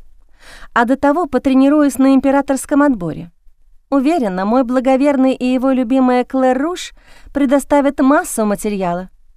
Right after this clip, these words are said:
Дэймон усмехается и помогает мне выбраться из кэба.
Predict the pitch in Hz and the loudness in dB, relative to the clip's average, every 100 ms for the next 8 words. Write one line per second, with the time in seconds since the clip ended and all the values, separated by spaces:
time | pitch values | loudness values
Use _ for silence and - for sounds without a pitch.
0 | - - - - - - 180 180 208 202 | -20 -20 -18 -18 -20 -16 -8 -4 -2 -2
1 | 196 - 214 - 311 214 - 196 196 214 | -2 -4 -6 -4 -2 -2 -6 -8 -4 -2
2 | 214 262 254 247 226 240 226 233 - 254 | 0 0 0 0 -2 -2 -2 -4 -2 -4
3 | 254 - 143 127 | -4 -8 -10 -10